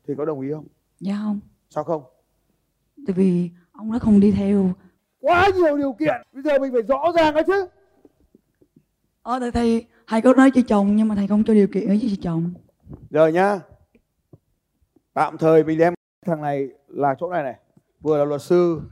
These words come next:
Speaker 1: vừa là partner, vừa là công an, vừa bác sĩ, vừa cố vấn cho mình tài chính, vừa truyền cảm hứng cho mình, vừa có thể huy động được cổ đông. Bao trong số các anh chị sẵn sàng góp vốn cùng tôi thực hiện cái dự án tuyệt vời này, giơ tay lên. Có luôn một trăm ông đây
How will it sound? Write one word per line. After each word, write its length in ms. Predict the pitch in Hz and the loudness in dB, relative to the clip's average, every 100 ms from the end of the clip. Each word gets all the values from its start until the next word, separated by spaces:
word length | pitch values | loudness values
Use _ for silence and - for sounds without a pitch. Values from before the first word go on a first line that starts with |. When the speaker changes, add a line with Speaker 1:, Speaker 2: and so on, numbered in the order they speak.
| - | -10
Speaker 1:
vừa 160 | 143 143 | -4 -2
là 80 | |
partner, 600 | 135 151 151 160 170 170 165 _ _ - | 0 0 0 0 4 4 2 _ _ -6
vừa 220 | 151 147 | 0 2
là 200 | 143 135 - - | 2 -2 -8 -8
công 180 | 175 | -6
an, 360 | 170 170 165 160 _ - | 0 0 0 -4 _ -12
vừa 160 | - 147 | -4 0
bác 200 | 160 170 | 2 0
sĩ, 380 | - 190 196 233 _ - | -2 -6 -6 -10 _ -2
vừa 140 | 160 160 | 0 0
cố 100 | 160 | -4
vấn 200 | 160 180 | -4 -4
cho 60 | |
mình 160 | 180 156 | -8 -4
tài 160 | 151 | -4
chính, 340 | 143 160 160 226 _ - | -4 -4 -6 -8 _ -2
vừa 140 | 165 | 0
truyền 220 | - 165 | 0 -2
cảm 140 | 151 131 | -4 -6
hứng 260 | 127 175 | -6 -6
cho 80 | 214 | -4
mình, 280 | 180 165 120 _ _ _ _ _ _ _ - | -2 -2 -4 _ _ _ _ _ _ _ -6
vừa 180 | 165 165 | 0 0
có 80 | 196 | 0
thể 80 | 170 | -4
huy 180 | 156 | 0
động 200 | 190 190 | 0 0
được 200 | 170 156 _ - | -4 -10 _ -12
cổ 100 | 139 | -2
đông. 220 | 175 175 _ _ - | -2 -4 _ _ -2
Bao 280 | 196 208 208 | 2 2 2
trong 160 | 214 | -4
số 160 | 202 196 | -2 -2
các 80 | 226 | 0
anh 80 | 214 | 0
chị 240 | 214 180 | -2 -4
sẵn 260 | 160 175 220 | -4 -4 -2
sàng 240 | 214 175 | -2 -2
góp 180 | 170 220 | 0 -2
vốn 220 | 190 190 | -2 -4
cùng 140 | 220 185 | -4 -4
tôi 160 | 202 196 | -2 -2
thực 120 | 160 | -2
hiện 180 | 175 156 | -4 -4
cái 80 | 190 | -6
dự 100 | 185 | -2
án 160 | 170 | -2
tuyệt 140 | 180 160 | -2 -6
vời 140 | 165 | -4
này, 80 | 156 | -2
giơ 100 | 175 | -2
tay 120 | 185 | 2
lên. 440 | 185 175 151 123 107 - | 4 4 2 -6 -20 -10
Có 120 | 151 | -4
luôn 200 | 190 180 | -2 -2
một 60 | 147 | 0
trăm 140 | - 170 | 0 0
ông 220 | 180 160 | -2 4
đây 120 | 175 | 4